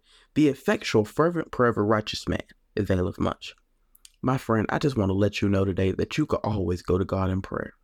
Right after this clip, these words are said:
You may be going through something in your life. You may be going through a difficulty, a struggle. Maybe you need healing. Maybe you need deliverance. Maybe you need salvation.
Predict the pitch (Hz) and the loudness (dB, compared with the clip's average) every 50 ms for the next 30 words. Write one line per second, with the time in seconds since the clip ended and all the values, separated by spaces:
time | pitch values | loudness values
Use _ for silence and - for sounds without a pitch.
0 | _ _ _ _ _ _ _ _ _ _ _ _ - 123 127 127 120 120 120 120 | _ _ _ _ _ _ _ _ _ _ _ _ -2 0 2 4 2 4 2 2
1 | 107 - 117 113 117 113 110 - 113 107 - 120 110 104 113 110 107 107 104 104 | 2 2 2 2 2 0 0 -2 -4 -2 -2 -2 -2 0 2 2 4 4 4 4
2 | 107 107 110 110 - 107 107 107 107 107 110 101 - 110 104 101 - 110 101 98 | 2 0 0 -2 -2 0 0 0 0 0 -2 0 2 2 2 2 0 0 -2 0
3 | 101 110 110 104 107 101 - - 104 104 - 104 90 95 - - - 113 110 101 | 0 -2 -2 -2 -2 -4 -4 -4 -4 -4 -2 -2 -2 -2 -2 -2 0 0 0 0
4 | - 95 92 - _ - - - - - - - 120 113 113 110 104 101 107 110 | 0 -2 -4 -4 _ -20 -20 -20 -20 -6 -2 -2 0 2 2 2 2 2 2 0
5 | 107 - - 117 117 113 98 101 95 98 104 107 107 110 107 104 107 110 104 - | 0 0 0 2 2 2 2 2 2 2 2 0 0 0 0 0 0 0 0 0
6 | - 98 101 117 117 95 95 98 - - 117 113 - 117 110 110 110 107 - - | -2 -2 0 0 0 0 -2 -4 -2 -2 -2 0 0 2 2 2 0 -2 -4 -4
7 | 113 104 101 95 101 101 101 - - - 95 95 | -2 -2 0 0 0 0 0 -2 -4 -6 -6 -6